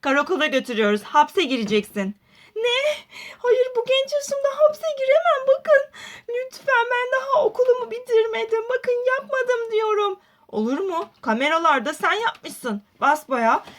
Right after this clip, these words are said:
en yüksek dereceyi almışsın. Kızları öldürüyordun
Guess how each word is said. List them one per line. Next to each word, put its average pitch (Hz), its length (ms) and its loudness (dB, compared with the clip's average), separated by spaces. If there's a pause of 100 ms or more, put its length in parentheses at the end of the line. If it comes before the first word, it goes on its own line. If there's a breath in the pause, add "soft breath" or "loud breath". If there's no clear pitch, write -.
(120)
en 311 220 2
yüksek 285 420 -4
dereceyi 226 420 2
almışsın. 427 560 0
Kızları 302 360 -4
öldürüyordun 311 580 0